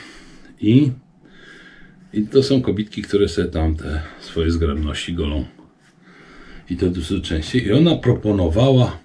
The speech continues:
koleżankom, kobietom, żeby w swoim, jednym ze swoich filmów właśnie, żeby się goliły maszynkami na żyletki. Z paru przyczyn. Ja oglądałem ten film.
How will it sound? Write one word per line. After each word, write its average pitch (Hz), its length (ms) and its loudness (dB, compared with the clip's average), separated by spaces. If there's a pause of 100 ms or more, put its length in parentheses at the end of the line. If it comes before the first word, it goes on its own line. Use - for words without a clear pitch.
(500)
koleżankom, 101 720 0
kobietom, 101 540 0 (1300)
żeby 95 400 0 (480)
w - 40 -14
swoim, 127 280 6
jednym 123 320 8
ze 98 100 -4
swoich 110 360 0
filmów 135 480 0
właśnie, 110 340 -2 (420)
żeby 131 200 6
się 156 140 6
goliły 135 640 6 (100)
maszynkami 113 840 2 (1300)
na 135 80 4
żyletki. 131 540 4 (1800)
Z - 100 -12
paru 131 240 6
przyczyn. 92 420 -2
Ja 117 80 2
oglądałem 120 480 4
ten 76 160 -6
film. 127 400 -4